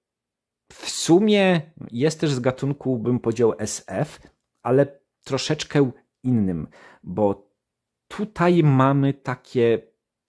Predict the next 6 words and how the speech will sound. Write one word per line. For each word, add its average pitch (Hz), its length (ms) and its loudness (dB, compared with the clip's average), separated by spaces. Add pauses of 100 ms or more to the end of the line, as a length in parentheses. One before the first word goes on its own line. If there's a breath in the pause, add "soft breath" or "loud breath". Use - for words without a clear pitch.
(160)
no, 127 180 -6 (140)
czyste, - 520 0
bardzo 131 460 2
ludzkie, 127 500 0
bym 120 160 -4
powiedział, 117 400 -2